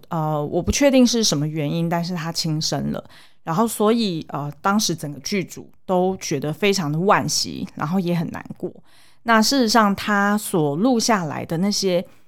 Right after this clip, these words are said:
风声啊、雨声啊，或者是马的声音，还是现场的那些所有真实的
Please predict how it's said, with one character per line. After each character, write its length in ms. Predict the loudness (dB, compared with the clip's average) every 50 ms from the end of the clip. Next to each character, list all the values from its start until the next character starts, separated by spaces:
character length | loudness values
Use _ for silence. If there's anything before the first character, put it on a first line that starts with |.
| -20 -20 -20 -20
风 340 | -16 -6 0 2 2 4 4
声 300 | 4 6 6 6 6 6
啊、 340 | 4 4 2 0 0 -2 -2 -4
雨 180 | -4 -4 -4
声 340 | -2 -2 0 2 2 2 2 2
啊， 280 | 2 2 2 0 0 0
或 140 | 0 -2
者 160 | -2 -2 -2 -2
是 320 | 0 0 2 2 0 0
马 320 | 0 0 -2 -2 -2 -6
的 180 | -6 -4 -4 -4
声 360 | -2 0 2 2 2 2 2
音， 280 | 2 2 2 4 2 2
还 160 | 2 0 -2
是 240 | -2 0 0 0 -2 -4 -8 -20 -20 -20 -18 -8 -2
现 220 | 2 4 4 4
场 180 | 4 2 0 -2
的 120 | 0 2
那 160 | 4 6 6
些 320 | 6 6 6 6 4 4 2 0 -12 -20 -16
所 220 | -4 2 4 6
有 160 | 6 6 4
真 340 | 2 2 4 4 6 6 6
实 280 | 4 4 2 0 -2 -2
的 340 | -2 0 0 0 -2 -4